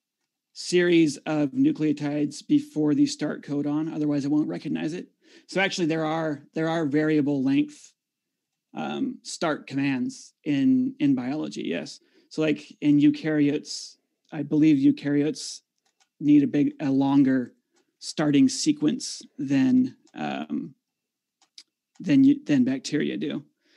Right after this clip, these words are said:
So there is variation in that, yeah, from organism to organism. It's not so much how the ribosome reads it, it's how the ribosome attaches. So the ribosome has to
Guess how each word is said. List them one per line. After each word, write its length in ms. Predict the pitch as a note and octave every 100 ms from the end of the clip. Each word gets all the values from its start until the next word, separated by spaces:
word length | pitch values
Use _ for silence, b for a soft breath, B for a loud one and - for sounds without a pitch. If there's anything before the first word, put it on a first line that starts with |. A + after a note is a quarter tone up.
| b
So 220 | b E3+ D3+
there 220 | F3 F#3+
is 100 | D3+
variation 480 | D#3+ D3 C#3+ D3 C3
in 80 |
that, 260 | C3+ D3 -
yeah, 180 | E3+ D#3+
from 220 | E3 D3+
organism 380 | D#3+ C#3 C3+ B2+
to 60 | D#3
organism. 480 | C#3+ C3+ - - - b b b b
It's 120 | D3+
not 140 | D#3+
so 140 | - E3
much 220 | D3+ D3+
how 160 | D3+
the 80 | C#3
ribosome 760 | C3 D3 C#3+ B2+ C#3+ C3+ C3+ C3 - _ _ _ _ _ -
reads 300 | D#3 D3+ C3+
it, 80 | D#3
it's 140 | D3+
how 100 | D3
the 80 | C3+
ribosome 420 | C#3 B2+ B2 C3
attaches. 680 | B2 C3 C#3+ - D#3 D#3 -
So 160 | - D3
the 120 | D3
ribosome 420 | E3 D3+ C#3 C#3
has 200 | D3+ -
to 420 | - D3+ D3+ -